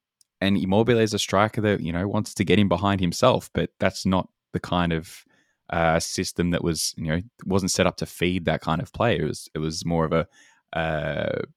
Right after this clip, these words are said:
you know, patient, get the ball, required someone that can hold the ball up and bring others into play, which just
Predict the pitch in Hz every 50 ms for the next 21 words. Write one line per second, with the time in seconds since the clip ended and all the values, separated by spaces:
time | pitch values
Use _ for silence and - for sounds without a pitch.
0 | - - - 78 78 85 - - _ _ _ _ - - 85 90 95 - - -
1 | 98 95 87 85 - _ _ _ _ _ _ _ _ _ _ _ _ _ _ _
2 | _ _ _ _ - - _ - 95 - 95 85 92 90 87 - 87 82 82 92
3 | 85 - - 95 90 90 85 - - 92 98 98 92 85 - - 87 85 87 -
4 | - 123 - 78 82 85 82 85 85 - 85 80 - 85 80 - - 85 78 -
5 | 127 - - - - - - 82 80 76 78 - - - _ - - - - -
6 | _ _ _ - 87 82 -